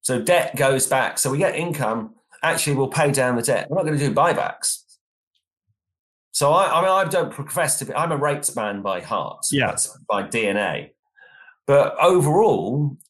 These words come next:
Speaker 1: it, it just says, says that, well, the buyback, buybacks f-, for many are going to cease to be a function,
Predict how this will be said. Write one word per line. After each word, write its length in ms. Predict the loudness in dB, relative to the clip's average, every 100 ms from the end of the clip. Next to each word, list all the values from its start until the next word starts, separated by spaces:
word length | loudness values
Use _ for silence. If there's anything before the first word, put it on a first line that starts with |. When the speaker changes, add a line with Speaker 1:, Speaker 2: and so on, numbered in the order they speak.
| _ -6
Speaker 1:
it, 40 |
it 400 | -6 -4 -4 -2
just 260 | -2 -2 -2
says, 320 | -4 -6 -4
says 380 | -2 0 0 -2
that, 360 | -2 0 -2 -4 -8
well, 420 | -2 0 0 -2 -12 _ _ _ _ _ -20 -18 -18 -20 _ _ _ _ _ _ _ _ _ -4
the 120 | 0
buyback, 540 | 4 4 2 0 -4 -2
buybacks 680 | 0 2 0 -2 -2 -4 -4
f-, 200 | -10 -12 -12
for 140 | -6
many 500 | -4 -4 -4 -6 -10 -8
are 80 | -6
going 200 | -4 -4
to 120 | -4
cease 280 | -4 -4 -6
to 100 | -6
be 160 | -4 -4
a 40 |
function, 640 | -2 -4 -4 -6 -4 -6